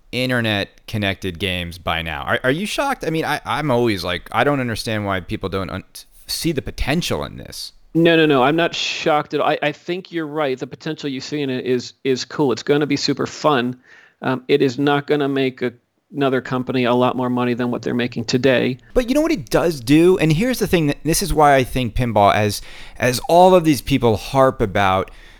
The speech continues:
Speaker 1: we need to make pinball more attractive to the next generation. We need to get kids into pinball. I'll tell you right now, ninety-nine percent of the pinball games I play at a show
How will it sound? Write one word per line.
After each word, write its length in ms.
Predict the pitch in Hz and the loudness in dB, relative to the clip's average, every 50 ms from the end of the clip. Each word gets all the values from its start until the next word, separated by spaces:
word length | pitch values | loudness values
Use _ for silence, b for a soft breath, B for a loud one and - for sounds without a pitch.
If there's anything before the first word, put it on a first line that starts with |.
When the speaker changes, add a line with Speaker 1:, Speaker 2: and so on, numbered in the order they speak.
| b b | b b
Speaker 1:
we 140 | b 123 139 | b 0 0
need 160 | 160 175 180 | 2 0 0
to 60 | 160 | 0
make 240 | 170 165 160 139 113 | 2 0 0 0 0
pinball 340 | - 160 151 147 135 135 131 | 0 0 2 4 4 4 4
more 240 | 135 135 131 127 120 | 4 2 2 2 2
attractive 680 | 117 113 - - 127 120 113 113 - - - 107 95 - | 0 0 -2 -2 0 0 0 0 -2 -4 -4 -6 -4 -4
to 100 | - 110 | -4 -4
the 80 | 104 | -4
next 240 | 107 107 107 104 - | -2 -2 -4 -6 -6
generation. 640 | - - 120 110 110 107 104 104 107 104 - - 113 | -6 -6 -4 -4 -2 0 0 2 0 0 0 -2 -2
We 60 | 113 | -2
need 100 | 127 156 | -2 -2
to 80 | 147 151 | -2 0
get 220 | 156 147 127 - | 0 0 0 -2
kids 360 | - - - 139 135 135 120 | -6 -6 -2 -2 -2 0 -2
into 140 | 123 123 113 | -2 -4 -4
pinball. 400 | 95 - 123 113 101 92 90 85 - | -2 -2 -2 -2 0 0 -2 0 0
I'll 100 | - 139 | 0 0
tell 160 | - - 254 | 2 2 2
you 100 | 277 233 | 4 4
right 160 | 208 180 135 | 6 6 4
now, 300 | 131 156 165 127 80 - - _ _ - - - _ _ _ - | 4 2 2 0 0 -4 -10 _ _ -20 -20 -20 _ _ _ -8
ninety-nine 580 | 120 127 139 151 156 190 214 220 202 196 190 180 | -4 -2 -2 0 0 0 0 0 2 2 2 2
percent 280 | 156 160 - 175 160 | 2 2 2 2 0
of 60 | 160 | 0
the 60 | 127 123 | 0 0
pinball 360 | - - 139 139 131 127 131 | 0 0 2 4 4 4 4
games 280 | 120 120 120 120 110 - - | 4 2 2 0 -2 -2 -2
I 160 | - 110 117 | 0 0 2
play 320 | 110 - - - 123 123 | 2 0 0 2 4 4
at 80 | 117 104 | 4 2
a 40 | 95 | 0
show 420 | - - 110 104 104 120 131 127 | -2 0 2 2 2 2 0 -2